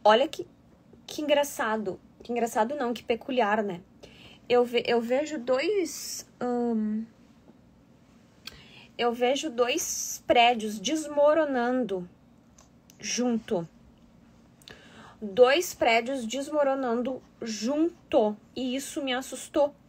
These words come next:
muito, gente. Eu não sei por qual situação que esses prédios desmoronam, mas isso vai acontecer e vai chamar bastante atenção da população.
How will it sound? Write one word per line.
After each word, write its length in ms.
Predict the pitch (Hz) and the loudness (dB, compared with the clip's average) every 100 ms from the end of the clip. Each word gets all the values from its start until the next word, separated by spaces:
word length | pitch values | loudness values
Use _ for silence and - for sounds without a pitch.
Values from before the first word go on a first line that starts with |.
| _ | _
muito, 540 | 240 247 269 233 - 220 | -4 0 0 0 -2 -4
gente. 560 | 202 190 185 - - - - - - - - - | -4 -8 -8 -12 -12 -16 -20 -20 -20 -20 -14 0
Eu 180 | 240 | 0
não 220 | 254 269 311 | 2 -4 -6
sei 280 | - 277 | -6 -6
por 180 | 285 311 | -6 -8
qual 220 | - 262 | 2 2
situação 520 | 277 - 277 262 247 262 | 2 -4 -4 -2 -4 -2
que 100 | 254 | -4
esses 320 | 240 247 - | -6 -8 -6
prédios 480 | - 214 220 220 214 | -2 0 0 -2 -2
desmoronam, 680 | 220 226 240 233 202 202 220 | -2 -2 -4 -4 -4 -4 -4
mas 220 | 214 208 | -4 -4
isso 220 | 208 247 | -6 -6
vai 220 | 214 208 | -4 -2
acontecer 640 | 214 220 220 220 - 214 220 - - - - | -4 -6 -6 -8 -6 -8 -8 -12 -20 -20 -14
e 60 | |
vai 180 | 214 220 | -2 0
chamar 340 | 220 247 220 208 | 0 -4 -4 -4
bastante 600 | 226 226 220 226 - - _ | -4 -4 -6 -6 -8 -14 _
atenção 840 | 220 240 262 254 247 - 208 226 | -2 -2 -6 -6 -8 -8 -4 -2
da 120 | 220 | -2
população. 840 | 214 - 214 220 220 220 - 170 | -4 -8 -8 -4 -4 -4 -6 -6